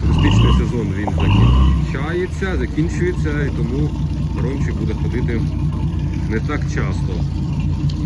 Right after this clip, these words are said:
В день десь десять-дванадцять рейсів до, до острова. Виходять лю-, виходять люди. Це, в принципі, рейсовий паром.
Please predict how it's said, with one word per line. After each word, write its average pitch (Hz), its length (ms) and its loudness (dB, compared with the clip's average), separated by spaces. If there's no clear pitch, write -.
В - 160 0
день 127 220 0
десь - 260 0
десять-дванадцять 117 880 2
рейсів - 400 0
до, 147 160 0
до - 320 -2
острова. - 440 -4
Виходять - 460 -4
лю-, - 180 -6
виходять - 440 -6
люди. 156 340 -4
Це, 170 220 -2
в 147 280 -6
принципі, 147 420 -2
рейсовий 127 460 -4
паром. 147 380 -4